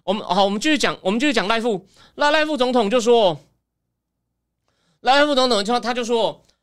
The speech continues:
，“我们不需要宣布独立。”哦，这是，这是，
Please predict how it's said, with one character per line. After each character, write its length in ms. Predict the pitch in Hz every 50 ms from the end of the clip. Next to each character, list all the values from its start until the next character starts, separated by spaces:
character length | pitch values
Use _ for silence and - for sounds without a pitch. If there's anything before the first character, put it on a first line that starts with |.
| _ _ -
，“我 100 | 190 196
们 160 | 220 240 240
不 100 | 302 311
需 140 | - - 285
要 240 | 285 254 196 - - -
宣 180 | - 254 254
布 100 | 247 277
独 200 | - 202 185 214
立。” 160 | 247 240 208 -
哦， 100 | 175 196 196
这 100 | 262 262
是， 280 | 247 269 262 226 - _ _ _ _ _ -
这 100 | - 262
是， 300 | 226 240 247 - -